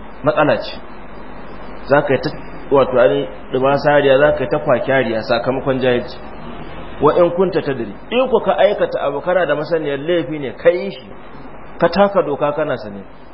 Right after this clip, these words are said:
"fal musibatu a'zam." Girman laifin ya mafi wancan.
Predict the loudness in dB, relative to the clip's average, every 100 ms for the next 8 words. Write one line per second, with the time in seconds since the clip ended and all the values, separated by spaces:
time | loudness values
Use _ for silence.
0 | -6 -4 -4 -6 -4 -4 -2 -2 -2 -4
1 | -6 -8 -14 -16 -16 -16 -16 -16 -16 -16
2 | -10 0 2 2 2 2 0 0 2 4
3 | 2 2 0 0 -8